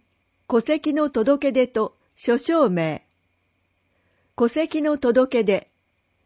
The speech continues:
閉庁時、戸籍の届け出は警備室でお預かりします。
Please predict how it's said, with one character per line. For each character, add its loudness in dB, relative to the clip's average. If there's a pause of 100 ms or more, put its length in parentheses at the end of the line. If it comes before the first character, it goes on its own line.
(420)
閉 0
庁 0
時、 -6 (380)
戸 0
籍 -2
の 0
届 0
け 0
出 2
は -2 (340)
警 0
備 0
室 -10
で 2
お 2
預 0
か 0
り -2
し -10
ま 0
す。 -20